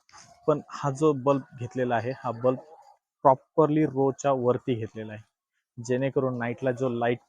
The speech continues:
पडतो, तो ह्या शेडमध्ये खालचे जे बर्ड्स आहेत आपल्यावाले, ह्या बर्ड्सला भेटत नाही प्रॉपरली लाईट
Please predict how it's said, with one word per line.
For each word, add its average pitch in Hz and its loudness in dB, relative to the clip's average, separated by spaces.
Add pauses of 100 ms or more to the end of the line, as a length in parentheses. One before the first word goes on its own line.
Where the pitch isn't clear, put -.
पडतो, 117 0 (1120)
तो - 2 (540)
ह्या 143 0 (220)
शेडमध्ये 127 2 (280)
खालचे 135 2
जे 139 2
बर्ड्स 127 4
आहेत 110 0
आपल्यावाले, 107 -6 (340)
ह्या - -2
बर्ड्सला 135 6
भेटत 127 2
नाही 120 -2
प्रॉपरली 110 2
लाईट 117 2